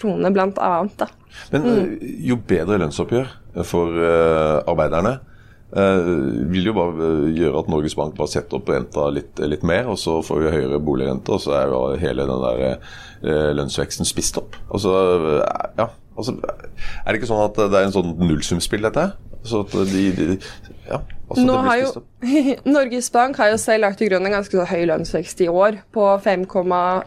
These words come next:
Speaker 1: en prosent er det de har, litt under vår prognose, og en inflasjon på fire komma ni prosent. Så, ehm,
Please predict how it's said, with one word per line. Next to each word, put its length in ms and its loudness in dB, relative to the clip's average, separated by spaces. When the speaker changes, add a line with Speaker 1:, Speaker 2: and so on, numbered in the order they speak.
Speaker 1:
en 240 2
prosent 420 0
er 80 2
det 80 -2
de 80 2
har, 180 4
litt 360 -2
under 240 4
vår 180 2
prognose, 480 2
og 180 4
en 160 2
inflasjon 640 0
på 220 2
fire 220 2
komma 220 0
ni 160 2
prosent. 560 -4
Så, 180 4
ehm, 520 6